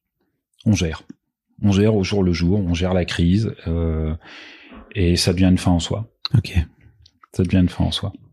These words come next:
Speaker 2: Écoute, merci pour, euh, ce, on va dire ce panel, euh, ou, euh, ce panorama de ce, tout ce dont on va parler. Et, euh, mais en fait, avant ça, moi, la première question que je pose à tous mes invités, c'est en fait,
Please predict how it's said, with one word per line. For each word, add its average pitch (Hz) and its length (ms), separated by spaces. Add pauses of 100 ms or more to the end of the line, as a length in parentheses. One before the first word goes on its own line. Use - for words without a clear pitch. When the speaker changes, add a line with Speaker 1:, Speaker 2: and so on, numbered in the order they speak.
(520)
Speaker 2:
Écoute, - 220
merci 123 260
pour, 110 280
euh, 85 500 (500)
ce, 90 600 (240)
on 80 80
va 92 60
dire 95 140
ce - 120
panel, 127 520
euh, 107 140
ou, 104 280
euh, 107 260
ce - 100
panorama 127 640
de 110 160
ce, - 140 (140)
tout 160 120
ce 160 100
dont 123 220
on 113 60
va 110 100
parler. 107 320
Et, 101 360 (960)
euh, 98 520
mais 104 80
en 101 60
fait, 156 180
avant 113 280
ça, 131 200
moi, 143 140
la 104 80
première 120 280
question 131 220
que 120 60
je - 100
pose 123 180
à 101 40
tous 139 140
mes 120 120
invités, 113 300
c'est 104 260
en 131 60
fait, 117 140